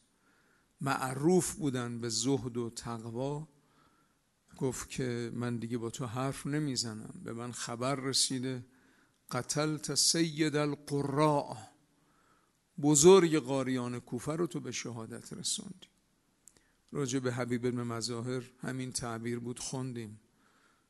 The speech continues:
کان حافظاً للقرآن من اوله الی آخره.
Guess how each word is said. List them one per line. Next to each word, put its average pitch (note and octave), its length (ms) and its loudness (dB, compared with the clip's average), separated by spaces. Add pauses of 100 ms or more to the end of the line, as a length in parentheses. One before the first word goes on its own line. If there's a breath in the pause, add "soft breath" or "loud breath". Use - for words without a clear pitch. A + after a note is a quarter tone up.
(100)
کان B2 280 -6
حافظاً A#2 640 -2
للقرآن A2+ 800 -8
من A2 200 -8
اوله A#2 560 -8
الی A2 300 -10
آخره. D#3+ 500 -14